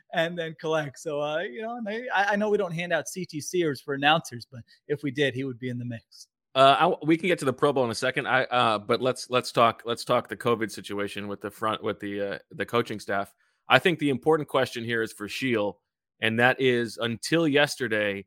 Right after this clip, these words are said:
Speaker 2: did you know who Kevin Patullo was?
Speaker 1: Yeah,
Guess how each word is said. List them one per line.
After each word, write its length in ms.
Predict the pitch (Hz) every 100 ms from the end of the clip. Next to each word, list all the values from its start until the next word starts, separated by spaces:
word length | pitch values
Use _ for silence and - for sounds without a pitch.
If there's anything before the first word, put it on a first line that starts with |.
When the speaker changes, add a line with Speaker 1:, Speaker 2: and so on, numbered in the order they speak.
| _ _ _ 101
Speaker 2:
did 240 | 139 147 123
you 160 | 147
know 280 | 131 127 120
who 160 | 117 110
Kevin 300 | 117 107 104
Patullo 460 | 104 110 104 98
was? 400 | 90 62 - - _ _ _ _ _ _ _ _ _ _ _ _ _
Speaker 1:
Yeah, 320 | 185 226 196